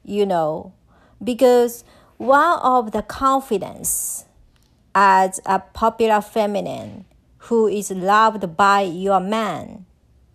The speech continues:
we can really disconnect, make love factor from our life, right? We can just hold a hand and go to bed together or cuddle.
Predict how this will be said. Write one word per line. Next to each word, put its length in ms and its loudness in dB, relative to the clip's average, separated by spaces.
we 220 -2
can 340 0
really 320 0
disconnect, 1120 -8
make 380 -4
love 400 -2
factor 680 -6
from 500 -6
our 220 2
life, 500 -6
right? 460 -4
We 140 -4
can 200 2
just 280 -2
hold 320 0
a 40 -6
hand 480 -4
and 300 -2
go 140 0
to 120 -8
bed 240 -4
together 440 0
or 160 -2
cuddle. 640 -4